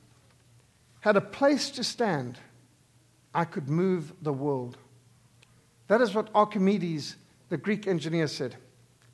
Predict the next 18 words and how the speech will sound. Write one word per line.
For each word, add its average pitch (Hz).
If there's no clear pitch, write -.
Archimedes 269
was 208
referring 254
to 254
the 175
wonders 208
of 165
the 165
lever. 151
In 233
principle, 220
the 185
capacity 262
of 202
a 196
lever 196
is -
unlimited. 196